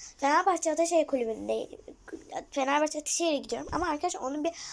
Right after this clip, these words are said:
artık bir kulübüne gittiğim için, takımı olduğum için dev. Şöyle. Sonra böyle klasik dizlikler.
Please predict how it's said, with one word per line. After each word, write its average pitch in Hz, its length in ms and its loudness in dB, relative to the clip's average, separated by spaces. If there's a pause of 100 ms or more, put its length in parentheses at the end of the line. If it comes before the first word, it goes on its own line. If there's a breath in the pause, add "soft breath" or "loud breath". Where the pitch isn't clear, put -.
(140 loud breath)
artık 285 400 -4
bir 269 160 0
kulübüne 269 420 2
gittiğim 254 260 -8
için, 214 140 -6
takımı 285 420 -2
olduğum 240 200 -2
için 233 440 -6 (1700 loud breath)
dev. 175 260 4 (2500)
Şöyle. - 560 -14 (3000 loud breath)
Sonra 294 220 -6
böyle 285 180 4
klasik - 500 -2
dizlikler. 214 580 -8